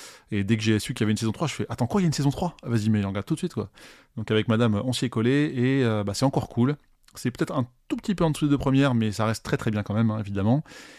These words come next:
Et l'épisode, euh, en France m'a fait tellement marrer avec la scène du bus et jusqu'à la fin de l'épisode, enfin si vous l'avez vu, vous voyez de quoi je parle. Et bref, en tout cas, ça,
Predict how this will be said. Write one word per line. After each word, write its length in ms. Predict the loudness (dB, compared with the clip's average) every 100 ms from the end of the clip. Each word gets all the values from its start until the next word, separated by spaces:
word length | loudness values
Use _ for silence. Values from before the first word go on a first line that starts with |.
| -20 _
Et 40 | 0
l'épisode, 420 | 0 2 2 4
euh, 120 | 4
en 100 | 2
France 320 | 0 0 0 -2
m'a 160 | -4
fait 140 | -6 -6
tellement 320 | -2 2 4
marrer 320 | 4 2 2
avec 180 | 0 -2
la 80 | -2
scène 180 | 0
du 140 | 0 0
bus 300 | 2 0 0
et 160 | -6 -6
jusqu'à 280 | -10 -10
la 60 | -8
fin 120 | -2
de 60 | 0
l'épisode, 320 | 0 -2 -4
enfin 120 | -4 -12
si 140 | -10
vous 100 | -4
l'avez 140 | -2 -2
vu, 60 |
vous 60 | -4
voyez 140 | -8
de 40 | -8
quoi 120 | -8
je 80 | -2
parle. 240 | -2 -2 -8 -20 -20 -20 -10 -2
Et 120 | 0
bref, 240 | 0 -2
en 60 | -4
tout 80 | 0
cas, 140 | 0
ça, 580 | 2 0 0 -2 -4